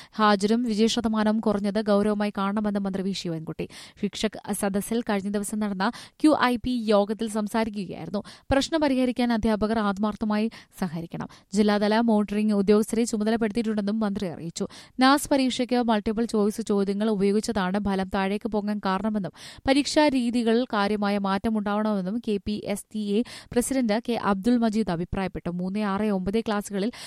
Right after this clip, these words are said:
പത്ത് ശതമാനം കുട്ടികൾക്കുള്ള നാസ് ടെക്സ്റ്റിനായി മുഴുവൻ കുട്ടികൾക്കുമായി പരിശീലനം ഏർപ്പെടുത്തുന്നത് കാരണം മറ്റ് പാഠഭാഗങ്ങൾ വേണ്ടത്ര ശ്രദ്ധിക്കാനാവുന്നില്ലെന്ന് കെ പി എസ് ടി അഭിപ്രായപ്പെട്ടു.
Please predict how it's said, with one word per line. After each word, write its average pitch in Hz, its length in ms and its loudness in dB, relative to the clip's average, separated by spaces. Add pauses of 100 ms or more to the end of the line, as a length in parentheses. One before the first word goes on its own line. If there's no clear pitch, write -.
(140)
പത്ത് 277 240 4
ശതമാനം 277 420 0
കുട്ടികൾക്കുള്ള 240 520 2
നാസ് 220 360 -2 (120)
ടെക്സ്റ്റിനായി 214 640 0
മുഴുവൻ 214 500 2
കുട്ടികൾക്കുമായി 208 720 0 (260)
പരിശീലനം 247 500 4
ഏർപ്പെടുത്തുന്നത് 226 640 2
കാരണം 214 380 0 (120)
മറ്റ് 214 300 2
പാഠഭാഗങ്ങൾ 226 640 0
വേണ്ടത്ര 208 380 -4 (240)
ശ്രദ്ധിക്കാനാവുന്നില്ലെന്ന് 254 1040 4
കെ 233 160 2
പി 226 240 -2
എസ് 214 180 0
ടി 233 140 -2 (100)
അഭിപ്രായപ്പെട്ടു. 190 600 -4